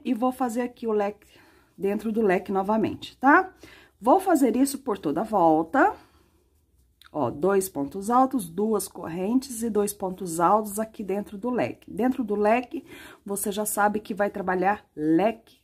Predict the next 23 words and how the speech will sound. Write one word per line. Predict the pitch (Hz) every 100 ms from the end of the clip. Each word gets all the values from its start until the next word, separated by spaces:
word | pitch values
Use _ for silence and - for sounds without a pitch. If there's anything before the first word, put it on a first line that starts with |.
| _ _
sobre | - 208 175 214
leque, | 214 131 - _ _ -
tá? | 202 233 254 - - -
Uma | 226 196
corrente, | 165 151 147 180 247 220
vou | 208
fazer | 208 180 185
novamente | 233 294 294 254 220 220
a | 185
última | 156 - 165
vez | 151 151
aqui | 170 -
pra | 208 233
vocês | 240 254 247
entenderem, | 254 233 269 220 131
ó. | 120 120 - _ - _ _ -
Entro, | 170 214 269 311 359 - _ _
dou | 156 160 185
a |
laçada | 175 165 220 214
no | 190
fio | 175 147
primeiro, | 143 240 240 214 254